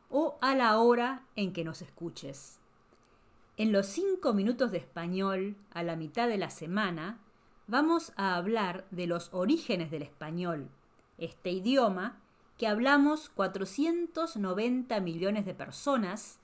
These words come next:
y que es el segundo en el mundo en comunicación internacional, una lengua universal, multicultural y en constante evolución. Hoy nos tocan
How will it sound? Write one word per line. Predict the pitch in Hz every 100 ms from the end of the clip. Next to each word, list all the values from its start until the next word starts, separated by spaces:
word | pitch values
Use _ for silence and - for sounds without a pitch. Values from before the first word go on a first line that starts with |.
| _ _ _ _
y | 208
que | 202 208 175
es | 185 -
el | 180 170
segundo | - 175 214 302 311 294 320 -
en | 185
el | 185 247
mundo | 240 233 214 208 240 - - -
en | 190 185
comunicación | 170 190 202 196 175 - 190 202 233 -
internacional, | 190 180 180 165 156 151 - 156 - - - _ _ -
una | 165 170 160
lengua | 165 160 156 151
universal, | 175 160 147 147 - 262 254 262 262 _ _ -
multicultural | 226 311 285 - 196 202 214 202 233 262 208 226 - - - -
y | 190
en | 180 170
constante | 165 165 - 226 262 262 262 185 185
evolución. | 165 160 151 - 143 123 113 - - - _ _ _
Hoy | 170 202
nos | 175 -
tocan | 220 233 294 302